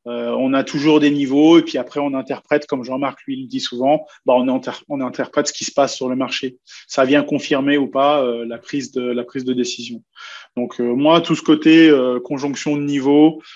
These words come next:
euh, on traite pas dans le vide, bah, moi aussi j'ai, j'ai, j'ai beaucoup aimé. Alors c'est difficile à respecter parce que des fois on a envie de cliquer, bien entendu, <coughs> mais, euh,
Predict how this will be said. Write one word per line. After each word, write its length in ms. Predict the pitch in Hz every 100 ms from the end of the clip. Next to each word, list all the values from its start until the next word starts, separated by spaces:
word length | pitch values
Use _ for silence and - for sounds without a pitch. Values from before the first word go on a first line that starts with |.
| _ _
euh, 120 | 120
on 180 | 120 135
traite 300 | 135 151 151
pas 120 | 147
dans 140 | 139 135
le 80 | 127
vide, 280 | 139 147
bah, 180 | 123 120
moi 160 | 123 131
aussi 240 | 127 -
j'ai, 280 | 139 127 120
j'ai, 280 | 120 123 123
j'ai 120 | 123
beaucoup 280 | 127 123 135
aimé. 180 | 127 123
Alors 220 | 113 -
c'est 120 | 135
difficile 380 | 135 147 135 151
à 60 |
respecter 460 | 143 131 151 - 240
parce 160 | 214 -
que 100 | 131
des 100 | 120
fois 140 | 139
on 40 |
a 60 | 135
envie 140 | 127
de 40 | 117
cliquer, 380 | - 127 185 190
bien 140 | 139
entendu, 380 | 131 135 143 196 - -
<coughs> 680 | 196 175 - 160 143 92
mais, 320 | 139 147 165 151
euh, 800 | 131 127 123 120 120 120 120